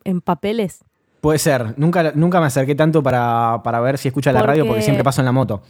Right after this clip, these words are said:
Speaker 1: ese, no, este está siempre con auriculares, eh, y lo veía siempre cerca del local de la hermana de Nico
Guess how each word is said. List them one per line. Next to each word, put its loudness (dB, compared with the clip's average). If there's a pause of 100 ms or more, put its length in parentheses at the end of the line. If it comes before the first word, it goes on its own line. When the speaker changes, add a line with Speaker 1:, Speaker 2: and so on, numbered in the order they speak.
(480)
Speaker 1:
ese, -4
no, 2
este -2
está 0
siempre -2
con -2
auriculares, -2 (180)
eh, 0
y 0
lo 6
veía 2
siempre -6
cerca -6
del -2
local 0
de -2
la -4
hermana -2
de 0
Nico 2